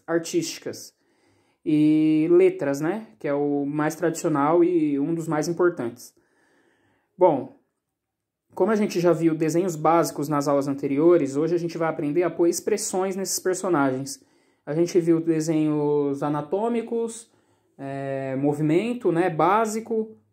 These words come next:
mãos e pés, segurando sacola, segurando lata de spray. E hoje a gente vai trabalhar só a questão do rosto. Então hoje a gente vai enquadrar aqui nos rostos, é, vamos aprender a desenhar for-, um formato de um rosto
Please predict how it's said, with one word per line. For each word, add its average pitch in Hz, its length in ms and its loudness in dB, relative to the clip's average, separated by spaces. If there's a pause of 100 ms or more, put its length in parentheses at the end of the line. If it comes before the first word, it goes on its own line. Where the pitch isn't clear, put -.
(160)
mãos 185 540 0
e 170 60 0
pés, 220 840 -2
segurando 165 480 -2
sacola, 190 640 0
segurando 160 360 -4
lata 160 200 -8
de 156 80 -12
spray. 214 560 -4 (340)
E 185 80 2
hoje 202 160 2
a 220 40 -2
gente 214 120 -4
vai 214 140 -2
trabalhar 196 380 -2
só 233 420 0
a 247 60 0
questão 226 320 -4
do 233 100 -2
rosto. 160 420 0
Então 165 260 -2
hoje 190 140 -2
a 180 60 0
gente 180 240 -4
vai 165 120 -2
enquadrar 160 460 -2
aqui 147 160 -8
nos 143 180 -4
rostos, 233 720 0 (520)
é, 143 200 -2
vamos 165 200 0
aprender 160 340 2
a 156 40 2
desenhar 151 360 0
for-, 165 340 0
um 165 60 -6
formato 160 400 -4
de 175 80 2
um - 20 0
rosto 151 460 -2